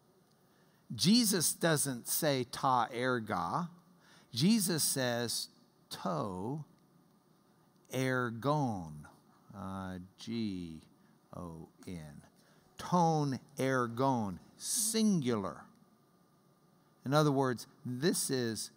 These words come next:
the singular work. Don't start thinking about what works you can do. Don't ask what works, plural, you can do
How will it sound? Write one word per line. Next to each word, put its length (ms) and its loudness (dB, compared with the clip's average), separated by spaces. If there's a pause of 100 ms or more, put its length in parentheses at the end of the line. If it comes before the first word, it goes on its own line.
(300)
the 160 -2
singular 880 0
work. 480 -4 (840)
Don't 260 4
start 300 4
thinking 280 2
about 280 2
what 420 2
works 840 6 (100)
you 240 2
can 280 -4
do. 520 2 (840)
Don't 300 8
ask 680 6 (280)
what 580 4
works, 680 8 (240)
plural, 840 8 (220)
you 180 6
can 300 4
do 640 10